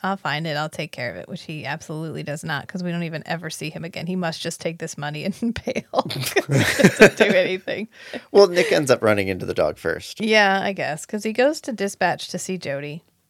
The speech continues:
Speaker 1: Uh, they go to dispatch, Tracy and Nick, because Tracy's like, "I think I have a really good idea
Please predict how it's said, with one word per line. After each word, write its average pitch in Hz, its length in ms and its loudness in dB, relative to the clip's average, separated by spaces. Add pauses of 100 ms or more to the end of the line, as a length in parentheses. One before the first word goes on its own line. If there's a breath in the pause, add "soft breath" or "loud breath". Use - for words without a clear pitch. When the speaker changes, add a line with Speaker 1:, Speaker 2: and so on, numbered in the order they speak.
(320)
Speaker 1:
Uh, 180 120 -2
they 208 280 2
go 185 140 2
to 147 80 -8
dispatch, - 640 -14
Tracy 208 480 0
and 156 320 -6
Nick, - 320 -10
because 175 460 -8 (120)
Tracy's 185 460 -4
like, 147 240 -8 (160)
"I 185 60 -4
think 214 280 -4
I 226 120 4
have 220 160 0
a 202 100 -2
really 180 220 0
good 156 160 -2
idea 110 440 -4